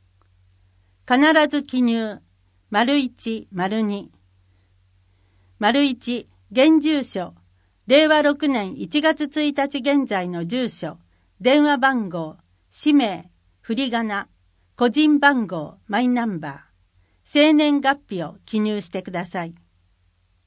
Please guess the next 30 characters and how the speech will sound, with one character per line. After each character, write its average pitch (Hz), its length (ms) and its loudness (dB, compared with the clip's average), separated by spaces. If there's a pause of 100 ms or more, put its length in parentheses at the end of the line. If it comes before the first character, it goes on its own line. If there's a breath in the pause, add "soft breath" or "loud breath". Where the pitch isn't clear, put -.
(640)
丸 233 300 2
二、 254 300 -2 (460)
年 294 260 4
金 285 300 2
の 262 180 -2
源 254 240 0
泉 302 320 0
徴 294 220 2
収 285 280 -2
票 269 240 -2
に 262 180 -6
記 - 120 -20
載 285 280 0
の 277 140 2
あ 269 100 4
る 214 120 -6
支 190 180 -8
払 262 300 0
い 269 80 -8
金 277 240 -2
額 208 320 -6
を 165 100 -6
記 202 180 -8
入 220 200 -2
し - 80 -14
て 196 140 -8
く 190 100 -16
だ 175 140 -8
さ 170 180 -8
い。 151 100 -12